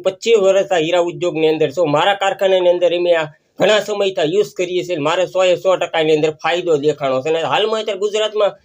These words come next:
ઘણી જગ્યા પર આ બોરિયા યુઝ કરે છે, પણ જે ન જાણતા હોય એ ચોક્કસ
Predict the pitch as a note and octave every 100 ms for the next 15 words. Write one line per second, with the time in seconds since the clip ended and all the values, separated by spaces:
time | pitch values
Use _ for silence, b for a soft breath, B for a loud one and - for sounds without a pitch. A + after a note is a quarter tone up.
0 | b b b F3 A#3+ G3 A3 G#3+ G3 G3
1 | E3+ F3+ F3 E3 D3 F3+ - F3 D#3+ E3
2 | F#3+ E3 F#3+ F3+ D#3+ A3+ A3 G#3+ A3 G#3
3 | D#3+ A#2+ F#2+ _ _ _ E3+ D3+ G#3 G#3
4 | B3 A3+